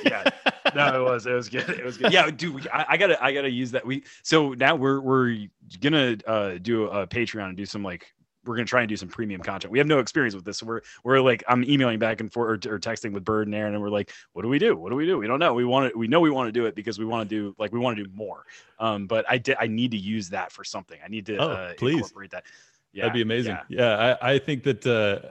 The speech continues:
Speaker 2: you know, that was my, my first for-, foray into, um, marketing the show, 'cause I was like, "H-, these are all the shows that I love that I would like to be on one day, so I'm just gonna fucking make a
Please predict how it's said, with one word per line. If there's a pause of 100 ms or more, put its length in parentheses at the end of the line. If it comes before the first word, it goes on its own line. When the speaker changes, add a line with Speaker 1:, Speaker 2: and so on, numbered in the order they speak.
(100)
Speaker 2:
you
know,
that
was
my, (360)
my
first
for-,
foray
into,
um, (100)
marketing
the
show,
'cause
I
was
like, (720)
"H-,
these
are
all
the
shows
that
I
love
that
I
would
like
to
be
on
one
day,
so
I'm
just
gonna
fucking
make
a